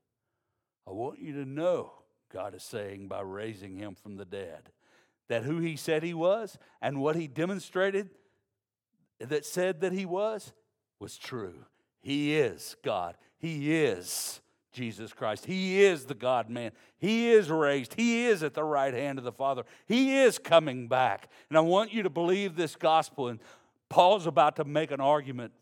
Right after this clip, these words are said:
for the next sixteen chapters as to why you and I should believe that this gospel is true.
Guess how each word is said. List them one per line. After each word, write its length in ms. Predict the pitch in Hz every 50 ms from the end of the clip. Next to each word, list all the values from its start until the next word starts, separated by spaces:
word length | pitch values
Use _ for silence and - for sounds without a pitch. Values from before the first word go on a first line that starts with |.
| _
for 160 | - 131 120 104
the 100 | 113 113
next 360 | 123 135 131 123 - - -
sixteen 640 | - - 123 - - - - 139 120 117 113 104
chapters 880 | - - 127 107 95 - _ - - - _ - - - - - - _ _ _ _ _ _ _ _ _ _ _ _ _ _ _ _ _ _ _ _ _ _ _ _ _ _ _ _ _ -
as 140 | 113 113 -
to 80 | -
why 720 | 92 85 85 98 113 117 113 123 123 120 117 120 123 117 - _ _ _
you 280 | 120 127 131 120 113 117
and 80 | 120
I 460 | 117 120 117 113 110 110 113 113 104 - _ _ _
should 280 | - - - 123 95
believe 480 | 85 101 104 98 90 87 82 76 82 _ - - - _ _ _ _ _ _ _ _ _ _ _ _ _ _ _ _ _ _ _ _ _ _ _ _ _ _ _ _ _ _ _ _ _ _ _ _ _ _ _ _ _ _ _ _ _ _ _ _ _ -
that 140 | 110 101 -
this 200 | 123 104 - -
gospel 640 | - 107 107 104 101 - - _ _ 85 - _ _ _ _ _ _ _ _ _ _ _ _ _ _ _ _ -
is 140 | 87 - -
true. 200 | - - 104